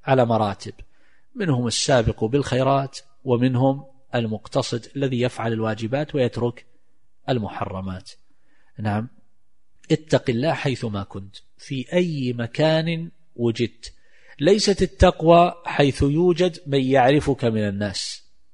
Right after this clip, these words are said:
من تستحي منهم، من يكون تركك لأمر الله عز، تركك ل-،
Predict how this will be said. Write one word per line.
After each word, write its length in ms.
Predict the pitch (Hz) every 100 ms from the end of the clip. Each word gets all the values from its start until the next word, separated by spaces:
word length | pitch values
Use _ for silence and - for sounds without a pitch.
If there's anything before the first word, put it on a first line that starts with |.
| -
من 100 | 117
تستحي 460 | 110 127 - 127 123
منهم، 360 | 123 131 113 95 - - - - - - - -
من 180 | 120 127
يكون 800 | 123 120 - 143 135 127 120 110 -
تركك 640 | 160 180 165 - 151 -
لأمر 540 | 131 123 123 143 147 135
الله 460 | 120 123 120 117
عز، 560 | 120 123 117 - 120 -
تركك 440 | 175 175 156 147
ل-، 300 | 143 131 131